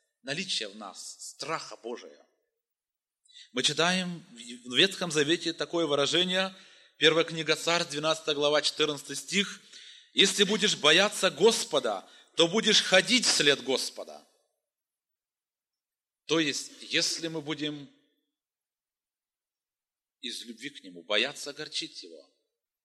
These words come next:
мы будем делать то, что Он ожидает от нас. Мы тогда будем озабочены не тем, чтобы люди не заметили и по сторонам смотреть,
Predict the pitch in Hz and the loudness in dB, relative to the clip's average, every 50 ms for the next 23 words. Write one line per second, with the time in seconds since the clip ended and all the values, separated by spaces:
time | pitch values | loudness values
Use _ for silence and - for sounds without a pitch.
0 | _ _ _ _ _ _ _ _ _ _ _ _ _ 110 107 110 113 117 117 110 | _ _ _ _ _ _ _ _ _ _ _ _ _ -14 -12 -12 -10 -12 -12 -10
1 | 110 135 135 131 131 131 - 131 127 - - - 117 117 - _ _ - 143 135 | -8 -8 -8 -8 -10 -10 -14 -14 -12 -12 -14 -12 -12 -14 -14 _ _ -8 -8 -6
2 | 135 127 113 98 95 85 78 _ _ _ _ _ _ _ _ _ _ - - 95 | -6 -8 -10 -14 -20 -20 -20 _ _ _ _ _ _ _ _ _ _ -16 -14 -14
3 | 95 - 101 98 90 85 82 - 73 - _ _ 80 80 - - - - - - | -10 -8 -8 -8 -8 -10 -12 -16 -20 -20 _ _ -20 _ -20 -18 -18 -18 -20 -20
4 | _ _ _ _ _ _ _ _ _ _ _ _ _ _ _ _ _ _ _ _ | _ _ _ _ _ _ _ _ _ _ _ _ _ _ _ _ _ _ _ _
5 | _ _ _ _ _ _ _ _ _ _ _ _ _ _ _ _ _ _ _ _ | _ _ _ _ _ _ _ _ _ _ _ _ _ _ _ _ _ _ _ _
6 | _ _ _ _ _ _ _ _ _ _ _ _ _ _ _ _ _ _ _ _ | _ _ _ _ _ _ _ _ _ _ _ _ _ _ _ _ _ _ _ _
7 | _ _ _ 117 120 120 123 127 117 123 117 123 123 113 117 113 113 110 - _ | _ _ _ -14 -14 -12 -12 -8 -8 -8 -8 -8 -10 -10 -10 -12 -12 -12 -16 _
8 | _ _ _ _ _ _ _ _ _ _ _ _ _ _ _ _ _ _ _ _ | _ _ _ _ _ _ _ _ _ _ _ _ _ _ _ _ _ _ _ _
9 | _ _ _ _ - 117 117 117 123 113 113 131 131 - - 123 120 117 117 123 | _ _ _ _ -14 -10 -6 -6 -6 -4 -4 -4 -4 -2 -4 -4 -6 -8 -8 -8
10 | 120 117 - 165 160 147 - - - 110 - 110 107 104 110 101 101 98 90 90 | -8 -6 -8 -8 -6 -8 -10 -8 -8 -10 -10 -10 -8 -8 -8 -10 -10 -12 -10 -10
11 | 85 92 92 92 92 90 87 - - - - - _ _ _ _ _ _ _ _ | -8 -8 -8 -10 -10 -14 -14 -14 -16 -16 -20 -20 _ _ _ _ _ _ _ _
12 | _ _ _ _ _ _ _ _ _ _ _ _ _ _ _ _ _ _ - 104 | _ _ _ _ _ _ _ _ _ _ _ _ _ _ _ _ _ _ -14 -12
13 | - - 110 104 104 104 110 104 92 - - - 85 82 - 90 90 82 _ _ | -10 -8 -8 -8 -8 -8 -10 -12 -12 -12 -12 -12 -12 -14 -20 -20 -20 -20 _ _
14 | - - | -20 -20